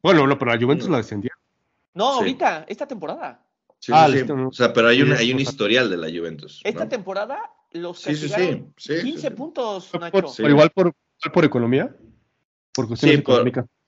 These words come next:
Speaker 2: sí, sí, sí. Pero
Speaker 3: Por
Speaker 2: an-, an-,
Speaker 3: falsear
Speaker 2: antes
Speaker 3: cosas.
Speaker 2: también por los árbitros, o sea, la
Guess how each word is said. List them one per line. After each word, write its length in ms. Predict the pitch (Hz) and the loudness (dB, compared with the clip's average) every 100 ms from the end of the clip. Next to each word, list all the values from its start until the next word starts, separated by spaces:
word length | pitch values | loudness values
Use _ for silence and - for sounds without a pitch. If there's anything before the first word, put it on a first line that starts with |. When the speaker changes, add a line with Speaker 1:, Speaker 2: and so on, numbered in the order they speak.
| _ _ _ _ _ - | _ _ _ _ _ -10
Speaker 2:
sí, 160 | 151 | -6
sí, 80 | 143 | -4
sí. 320 | 139 127 127 _ _ - | -4 -4 -6 _ _ 0
Pero 180 | 120 123 | 4 6
Speaker 3:
Por 80 | |
Speaker 2:
an-, 120 | 135 180 | 6 4
an-, 100 | 127 | 4
Speaker 3:
falsear 360 | 139 185 180 | 2 0 2
Speaker 2:
antes 240 | - 180 170 | 2 2 -2
Speaker 3:
cosas. 80 | 151 | -2
Speaker 2:
también 280 | 131 131 | -4 -4
por 200 | 131 127 | -4 -4
los 240 | 110 107 123 | -4 -6 -4
árbitros, 680 | 117 117 117 117 113 110 107 | -2 -2 -2 -4 -6 -6 -6
o 80 | |
sea, 180 | 110 98 | -2 -2
la 140 | 95 | -2